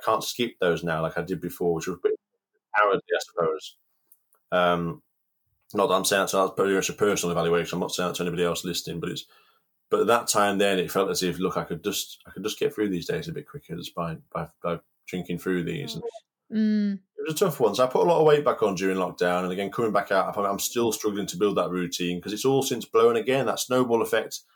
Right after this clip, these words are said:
Speaker 1: it, it came out full circle again. That ball was straight down a steeper hill once lockdown ended, and the fellow foodie stuff was going even busier, and the festivals were starting again, and we're out and about.
Speaker 2: Of course.
Speaker 1: And then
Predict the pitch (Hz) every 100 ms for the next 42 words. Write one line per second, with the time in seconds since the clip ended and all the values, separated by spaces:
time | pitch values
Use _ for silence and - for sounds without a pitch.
0 | _ _ _ _ - - - 110 - 143
1 | 131 120 110 - - 143 - 120 120 -
2 | 117 120 123 101 95 120 120 107 92 -
3 | - 131 131 120 110 - 120 - 104 123
4 | 123 117 110 113 110 110 113 113 120 110
5 | 95 87 _ _ _ - - 120 107 131
6 | 131 - 127 117 110 - 110 104 98 98
7 | 135 139 143 139 120 - 139 - 131 131
8 | - 127 127 127 127 127 127 117 98 113
9 | 113 113 117 117 113 254 262 214 - -
10 | _ _ 110 117 113 113